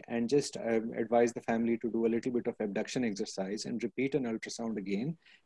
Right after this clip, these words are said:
at six weeks. If at six weeks you have no progression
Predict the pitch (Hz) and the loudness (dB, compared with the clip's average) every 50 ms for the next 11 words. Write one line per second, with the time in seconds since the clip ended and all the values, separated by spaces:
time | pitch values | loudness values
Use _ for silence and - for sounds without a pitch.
0 | - - 127 135 - - - 170 160 - - - 143 120 98 - - - - - | 0 4 4 4 4 6 4 4 4 4 4 6 6 6 4 2 -2 -8 -8 -8
1 | - - - - _ _ _ _ _ _ _ _ - - - - - - - - | -8 -12 -12 -14 _ _ _ _ _ _ _ _ -20 -20 -20 -18 -18 -18 -18 -18
2 | - - - - - - 127 - 175 156 - - - 185 185 185 - - - 165 | -18 -18 -18 -8 -4 0 6 8 8 6 6 6 6 6 6 6 4 6 10 10
3 | 156 147 151 - - - 139 139 139 147 147 147 147 - 143 139 139 127 127 131 | 10 10 8 2 -4 0 2 4 4 6 6 6 6 6 6 6 6 6 6 6
4 | 143 170 165 165 160 147 123 127 123 117 - - - 113 110 113 123 127 | 6 6 6 8 6 6 8 8 6 6 4 2 -2 -2 -2 -2 -2 -4